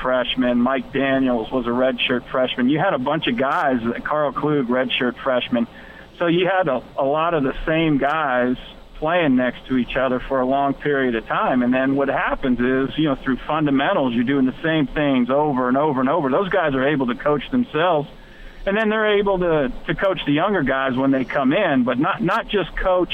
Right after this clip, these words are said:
the fundamentals and the technique, what it takes to be a successful O and D lineman at a Power Five level, but also coaching them how to be off the field, you know, how to manage their life. Don't make the mistakes that I did. Don't do this as a freshman. Don't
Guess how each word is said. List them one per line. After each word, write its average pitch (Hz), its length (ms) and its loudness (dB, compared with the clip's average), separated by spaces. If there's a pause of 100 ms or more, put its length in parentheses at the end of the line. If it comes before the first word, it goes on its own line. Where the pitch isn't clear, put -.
(120)
the 139 100 0
fundamentals 147 880 0
and 131 160 2
the 123 60 0
technique, 151 720 0
what 131 120 0
it 113 140 -8
takes 147 320 0
to 135 60 -2
be 127 180 2
a 123 180 -2 (460)
successful 147 760 -2
O 151 220 4
and 123 140 2
D 143 180 2
lineman 139 640 2 (460)
at 139 120 -2
a 120 60 0
Power 139 420 0
Five 180 320 0
level, 123 300 0
but 131 160 0
also 160 340 0
coaching 160 420 -2
them 131 120 4
how 151 220 0
to 147 100 2
be 135 320 2
off 160 320 -2
the 139 80 -4
field, 104 380 -4 (300)
you 143 80 0
know, 135 120 0
how 156 160 -2
to 165 80 2
manage 151 500 0
their 139 160 2
life. 143 360 0
Don't 165 180 2
make 175 220 0
the 147 80 0
mistakes 156 680 0
that 139 160 2
I 160 160 0
did. 120 300 0
Don't 160 240 0
do 156 160 2
this 151 280 0
as 139 200 0
a 123 60 -2
freshman. 151 480 0
Don't 147 200 0